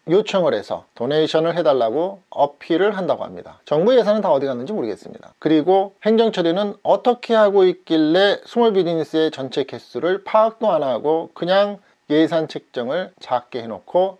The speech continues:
신청을 받고 있는지 모르겠습니다. 더 황당한 부분은 지금 천이백 달러를 다이렉트 디파짓으로 받으셨던 분들도 계시지만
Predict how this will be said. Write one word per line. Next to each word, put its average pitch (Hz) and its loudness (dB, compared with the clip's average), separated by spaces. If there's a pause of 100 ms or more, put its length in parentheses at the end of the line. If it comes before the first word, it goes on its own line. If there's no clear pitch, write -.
신청을 202 0
받고 131 -8
있는지 120 -2
모르겠습니다. 143 -2 (260)
더 240 4
황당한 226 2
부분은 143 -2 (160)
지금 247 2
천이백 269 2
달러를 202 4
다이렉트 202 2
디파짓으로 165 0
받으셨던 208 -4
분들도 160 -2
계시지만 98 -14